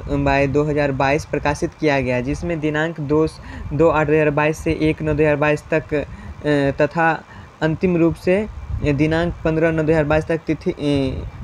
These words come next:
विस्तारित करते हुए ऑनलाइन आवेदन प्राप्त करें। मतलब कि, अ, ऑनलाइन का डेट जो है सो दो आठ दो हज़ार बाईस से एक नौ दो हज़ार बाईस तक, अ, शुरू में आया था, लेकिन उसको मतलब फिर से बढ़ा के पन्द्रह तक किया गया था, तो पन्द्रह तक किया गया,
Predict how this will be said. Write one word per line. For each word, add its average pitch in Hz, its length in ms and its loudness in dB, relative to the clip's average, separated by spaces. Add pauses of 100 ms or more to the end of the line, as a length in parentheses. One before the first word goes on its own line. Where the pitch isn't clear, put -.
विस्तारित 156 480 0
करते 156 240 0
हुए 143 100 2
ऑनलाइन 151 220 2
आवेदन 147 260 2
प्राप्त 135 240 -2
करें। 147 100 -2
मतलब 160 260 0
कि, 180 200 -2 (320)
अ, 151 200 0
ऑनलाइन 160 640 2
का 147 220 2
डेट 160 280 2
जो 151 160 2
है 151 200 2
सो 143 500 0 (460)
दो 165 240 4
आठ 170 360 2
दो 160 100 2
हज़ार 160 140 4
बाईस 160 300 0
से 170 120 -2
एक 165 220 0
नौ 165 140 0
दो 151 40 0
हज़ार 160 140 4
बाईस 156 300 2
तक, 156 80 0 (160)
अ, 147 200 2 (100)
शुरू 156 160 2
में 156 140 0
आया 156 200 2
था, 175 260 -2 (220)
लेकिन 160 200 0
उसको 170 460 2
मतलब 156 320 0
फिर 165 200 0
से 170 140 0
बढ़ा 160 320 2
के 165 140 -2
पन्द्रह 160 340 0
तक 165 160 -2
किया 160 300 2
गया 151 180 2
था, 160 140 -6
तो 156 120 -4
पन्द्रह 156 260 -2
तक 151 200 -4
किया 160 180 0
गया, 156 120 -4